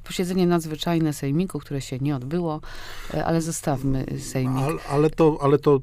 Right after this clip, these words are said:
Speaker 2: y, myślę, że, że radni koalicji postąpili źle, niedobrze, nie biorąc w tym udziału.
Speaker 1: Y, też tak, y, uważam. Wróćmy do Łódzkiej, y, Rady Miejskiej, ale, y, w poprzedniej kadencji mieliście wsparcie.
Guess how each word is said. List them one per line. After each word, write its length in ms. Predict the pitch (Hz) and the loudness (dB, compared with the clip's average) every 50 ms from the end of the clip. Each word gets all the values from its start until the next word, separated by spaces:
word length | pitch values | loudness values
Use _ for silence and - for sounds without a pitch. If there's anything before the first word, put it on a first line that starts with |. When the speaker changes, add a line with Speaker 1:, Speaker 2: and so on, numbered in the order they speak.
| - - | 2 2
Speaker 2:
y, 40 | 131 131 131 127 120 120 | 2 4 4 2 2 0
myślę, 300 | 117 127 131 - - 131 | 0 0 -2 0 -2 0
że, 260 | - 135 127 120 117 107 | 2 4 4 4 4 2
że 160 | - 123 113 | 2 0 2
radni 500 | 117 113 110 113 110 113 113 113 110 123 123 113 95 | 2 0 0 0 0 0 2 0 0 -2 -6 -8 -8
koalicji 560 | - - 123 110 107 107 104 - - - 107 101 - - - | -4 -2 -2 0 0 -2 -2 -4 -6 -6 -8 -8 -10 -8 -4
postąpili 680 | - 104 - - 110 98 98 113 107 101 101 95 90 | -4 -4 -2 -2 -6 -4 -2 -2 0 0 0 -2 -4
źle, 520 | 87 - - - 101 98 107 104 104 101 98 | -6 -8 -10 -10 -2 0 2 2 2 2 2
niedobrze, 540 | 101 98 87 92 92 90 90 90 101 98 92 | 0 0 -2 -2 -4 -4 -4 -4 -4 -4 -2
nie 120 | 92 92 | -2 -2
biorąc 320 | 92 92 90 87 85 87 | -2 -2 -2 -2 -4 -6
w 80 | - - | -10 -10
tym 120 | - 92 | -10 -8
udziału. 340 | 90 92 - - - - - - - - - - - - - - - - 139 139 | -10 -8 -10 -10 -12 -14 -16 -18 -18 -16 -16 -14 -12 -12 -14 -12 -6 -4 -2 -2
Speaker 1:
Y, 40 | 139 | 0
też 160 | - 160 160 | 0 0 -2
tak, 240 | - - 170 151 - | 0 -2 -2 -2 0
y, 220 | 160 156 156 151 - | 0 0 0 0 -2
uważam. 540 | - 156 160 170 165 151 143 143 139 143 | -4 -2 0 2 2 2 2 2 0 0
Wróćmy 320 | 139 143 165 - - 202 185 | 0 0 -4 -2 0 0 2
do 100 | 190 202 | 2 2
Łódzkiej, 480 | 196 185 - - - 156 143 139 135 | 0 0 -4 -4 -2 0 0 0 0
y, 200 | - - 135 131 - | -2 -2 -4 -4 -4
Rady 300 | - 143 147 147 156 151 | -2 -2 -2 -2 0 0
Miejskiej, 440 | 147 135 127 127 - - 151 151 165 | 0 0 0 -2 -4 -4 -4 -2 -2
ale, 520 | 165 170 170 185 196 190 185 92 175 180 | 0 0 0 0 0 -2 -2 -2 -4 -4
y, 140 | 180 185 185 | -6 -8 -8
w 120 | 180 - - | -8 -10 -8
poprzedniej 460 | - 196 - - - 185 196 214 208 | -10 -10 -8 -6 -6 -2 -2 -2 -2
kadencji 440 | - 196 160 165 170 170 - 196 185 | -2 -4 0 0 0 0 0 0 0
mieliście 480 | 180 170 180 180 - - 202 196 196 | 0 0 0 -2 -4 -4 -4 -4 -4
wsparcie. 600 | 190 - - - 247 220 180 - - - 131 123 | -6 -10 -6 -4 -2 -2 -2 -6 -8 -8 -8 -8